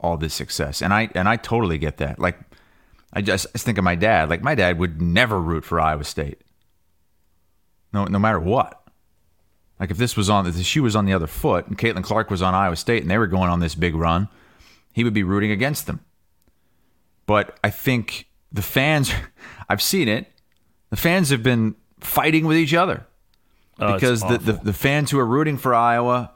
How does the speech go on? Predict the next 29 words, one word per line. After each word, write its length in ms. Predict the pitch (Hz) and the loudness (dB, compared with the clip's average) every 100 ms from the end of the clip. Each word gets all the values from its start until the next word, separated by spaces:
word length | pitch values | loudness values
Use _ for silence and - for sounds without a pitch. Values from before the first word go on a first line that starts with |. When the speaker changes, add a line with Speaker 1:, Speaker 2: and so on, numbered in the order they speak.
| _ _ _ - - - - | _ _ _ -16 -16 -10 0
Speaker 1:
the 140 | 110 | 4
Iowa 160 | 123 143 | 4 4
State 260 | - 147 | 2 0
fans 320 | - 110 104 104 | 2 2 2 0
who 60 | |
are 100 | 95 | 0
rooting 280 | 90 113 127 | 2 0 0
for 100 | 120 | -2
Caitlin 320 | 113 113 104 107 | 0 0 0 0
Clark 300 | 95 85 85 | 0 0 0
and 120 | 82 | 0
like 220 | 92 104 | 0 0
what 100 | 107 | -2
they 80 | 104 | -2
see 180 | - 95 | -2 -4
from 160 | 92 87 | -4 -4
Caitlin 320 | 92 - 87 | -2 -2 -6
Clark 380 | - 82 78 - | -4 -4 -4 -6
are 60 | |
getting 360 | 80 90 110 107 | -4 0 0 2
into 260 | 95 87 85 | 2 2 0
it 160 | 78 - | -2 -6
with 100 | 90 | -2
the 100 | 90 | 0
Iowa 220 | 92 92 | 2 0
State 260 | - 92 87 | -2 -4 -2
fans 260 | 87 87 | -2 -2
who 120 | 90 - | -4 -2
aren't. 320 | 95 85 - | 0 0 -2